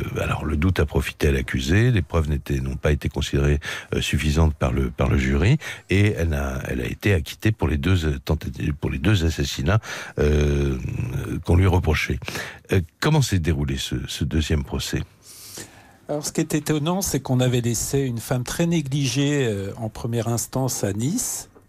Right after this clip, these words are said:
Speaker 2: <clears throat> devant la cour d'assises des Alpes-Maritimes, et que on la retrouve un an plus tard à Aix-en-Provence, euh, plutôt coquette, euh, apprêtée, euh,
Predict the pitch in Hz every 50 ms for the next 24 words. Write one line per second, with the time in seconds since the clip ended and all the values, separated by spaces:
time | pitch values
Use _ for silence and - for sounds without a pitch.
0 | _ - 135 127 107 104 117 104 117 117 117 113 - - 127 123 110 117 107 -
1 | - - 131 117 117 110 104 117 110 - - 120 117 117 117 123 123 - 185 190
2 | 208 - - - - - - - - - 147 143 147 - - 156 156 165 147 -
3 | - 156 165 160 160 151 170 165 156 - - - 185 175 156 160 156 151 151 160
4 | 156 - - 262 - - - 151 143 143 147 147 143 135 135 135 139 - - 160
5 | 143 - - - 139 127 117 127 135 147 160 165 - - - - 131 123 120 120
6 | 120 120 117 113 110 113 110 104 - - - 160 - - 202 - - 160 - -
7 | - 113 139 156 - - - 123 113 113 110 110 107 - 131 131 131 - - -
8 | 139 131 - - - 117 117 131 147 160 165 160 151 143 131 127 120 117 120 113
9 | 113 113 110 110 113 110